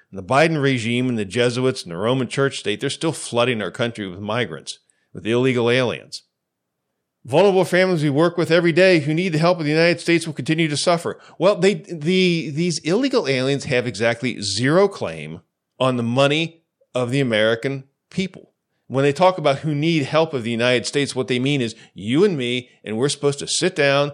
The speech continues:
to shut up, and fork it over. Well, no. You know, these illegal aliens have zero claim on your money. They have zero claim on my money.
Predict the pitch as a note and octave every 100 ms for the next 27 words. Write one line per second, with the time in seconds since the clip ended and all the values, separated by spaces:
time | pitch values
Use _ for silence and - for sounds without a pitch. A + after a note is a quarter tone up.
0 | - - - - C3+ C#3+ D3 - _ -
1 | - - A#2 A#2+ C3+ C#3 D3 E2 - _
2 | _ _ _ - E3 E3+ F#3+ A3+ - -
3 | _ _ _ _ _ _ _ _ _ _
4 | _ _ _ _ C3 B2+ C#3 A2 D3+ E3+
5 | G#3 G3+ C#3 A#2+ C3 C3+ C#3+ C3 F#2 G#2
6 | G2 D3+ G3 F#3+ - A2 A2 G2 F2+ F2
7 | D2+ F2 G2+ C3 C#3 G2+ F2+ G#2+ B2 D3
8 | C#3+ G2+ F#2+ G#2 - - B2+ C#3 C#3 D#3
9 | D#3+ A2+ - -